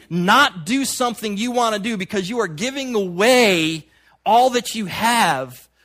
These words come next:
to the kingdom of God, that, that doesn't really take place all that often. You know what?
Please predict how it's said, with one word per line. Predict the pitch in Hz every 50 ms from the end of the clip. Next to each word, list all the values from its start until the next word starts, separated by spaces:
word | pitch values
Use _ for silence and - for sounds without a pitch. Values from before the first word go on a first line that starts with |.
| _
to | - 196
the | 180 180
kingdom | - - - 254 254 233 226 202
of | 180 160 156
God, | 202 226 226 190 156
that, | 175 196 190 _ _ _ _ _ _
that | - - -
doesn't | - 220 220 233 214 -
really | - 202 214 202 196 185
take | - - - 180 180 - _
place | - - 196 196 160 -
all | - 147 151 156
that | 151 156 165
often. | 170 170 - - -
You | 143
know | 147 160
what? | 180 208 - _